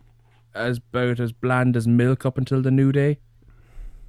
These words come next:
New Day really kicked him off, but even as part of New Day, he was the least interesting of the three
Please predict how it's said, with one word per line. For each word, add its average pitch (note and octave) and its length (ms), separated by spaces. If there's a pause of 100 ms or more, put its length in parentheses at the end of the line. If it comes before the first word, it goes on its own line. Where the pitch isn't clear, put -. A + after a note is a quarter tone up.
(160)
New C3 340
Day C3 160
really B2 320
kicked B2 280
him A#2+ 120
off, C3 240
but A#2+ 140
even D#3+ 260
as C#3 100
part C#3 260
of B2 60
New D3+ 180
Day, C#3 100
he B2 100
was B2 220
the A#2+ 100
least B2 260
interesting C3+ 420
of G#2+ 100
the - 60
three A2 400